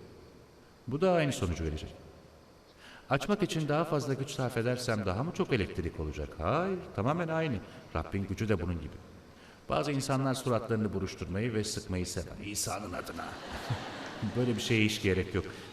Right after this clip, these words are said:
Samimiyetle ve basitçe söyleyebilirsiniz. "Rab İsa'nın adında zafer ilan ediyorum." Bu kadar. Bir hakim kararını açıklarken diyelim ki hakim çelimsiz yargıladığı da iri yarı bir tip olsun. "Benjamin Smith, seni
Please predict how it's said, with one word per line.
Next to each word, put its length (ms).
Samimiyetle 720
ve 160
basitçe 320
söyleyebilirsiniz. 840
"Rab 160
İsa'nın 460
adında 440
zafer 360
ilan 260
ediyorum." 320
Bu 60
kadar. 240
Bir 60
hakim 360
kararını 420
açıklarken 640
diyelim 260
ki 100
hakim 300
çelimsiz 720
yargıladığı 640
da 60
iri 220
yarı 220
bir 60
tip 180
olsun. 280
"Benjamin 420
Smith, 360
seni 520